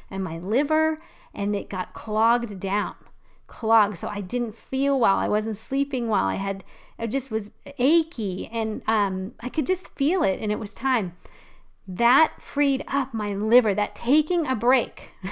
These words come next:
<laughs> from all, I had to take a hardcore break. Like, you guys think you're taking a hardcore break? I had to take a hardcore break for thirty days, um, where it was really rough. But I knew God was calling me to it. I didn't like it, but I knew he was calling me to it.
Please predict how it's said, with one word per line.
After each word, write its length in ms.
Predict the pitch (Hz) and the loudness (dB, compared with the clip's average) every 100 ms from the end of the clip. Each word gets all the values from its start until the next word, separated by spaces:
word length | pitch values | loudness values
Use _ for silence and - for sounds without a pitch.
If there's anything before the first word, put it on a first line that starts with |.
| - | -6
<laughs> 320 | - - - - | -8 -12 -18 0
from 320 | 262 262 226 - - - | 2 4 2 -6 -20 2
all, 340 | 254 311 381 - | 8 12 12 12
I 380 | 226 240 254 285 | 8 8 8 10
had 120 | 311 | 8
to 60 | 277 | 4
take 160 | 294 | 2
a 100 | 202 | 2
hardcore 580 | 185 220 302 254 240 208 | 6 12 12 12 4 4
break. 220 | 190 185 | 4 0
Like, 160 | 196 196 | 0 0
you 100 | 285 | 6
guys 200 | 370 311 | 8 8
think 180 | 285 220 | 4 2
you're 100 | 262 | 2
taking 220 | 269 262 | 2 2
a 20 | |
hardcore 220 | 269 269 | 0 0
break? 140 | - 226 | -2 -2
I 20 | |
had 140 | 254 | -2
to 60 | 240 | -2
take 180 | 233 185 | -2 -2
a 20 | |
hardcore 1040 | 170 160 202 233 262 247 247 254 226 220 | -4 0 4 6 6 2 -2 0 2 2
break 320 | 220 220 208 | 2 0 -2
for 140 | - 190 | -6 -10
thirty 320 | - 202 196 | -6 -4 -4
days, 400 | 190 190 180 - - - - - | -4 -4 -6 -10 -16 -20 -20 -6
um, 280 | 196 190 190 | -2 -2 0
where 220 | 196 190 | 0 0
it 80 | - | -2
was 380 | 196 196 214 - - | -4 -6 -12 -20 -16
really 540 | 220 208 247 247 220 | -10 -2 4 4 4
rough. 280 | 190 170 - | 0 -6 -2
But 100 | 240 | 0
I 80 | 247 | 4
knew 300 | 254 254 277 | 4 4 4
God 240 | 240 220 | 6 6
was 100 | 208 | 4
calling 300 | - 196 190 | -2 -2 -2
me 100 | 185 | -2
to 240 | 175 - 175 | -6 -6 -6
it. 140 | 160 - | -4 4
I 40 | |
didn't 180 | 277 320 | 6 8
like 240 | 415 - | 6 6
it, 220 | 233 214 | 4 2
but 80 | 220 | 0
I 100 | 214 | 0
knew 120 | 220 | 0
he 40 | 220 | -2
was 100 | 202 | -2
calling 260 | - 196 | -4 -4
me 100 | 190 | -4
to 200 | 190 202 | -8 -6
it. 160 | 185 180 | -6 -8